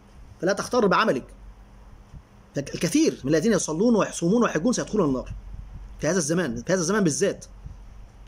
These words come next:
فنحن محتاجون لهذا الذكر. لو أنك واظبت عليه صباحاً ومساءً،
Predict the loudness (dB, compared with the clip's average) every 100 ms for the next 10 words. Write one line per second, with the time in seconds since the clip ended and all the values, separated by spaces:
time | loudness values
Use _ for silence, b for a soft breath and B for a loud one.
0 | -20 -6 0 0 0 0 0 2 2 2
1 | 0 -2 -4 -2 0 2 0 0 2 0
2 | 0 0 0 0 -2 -2 -2 -2 -4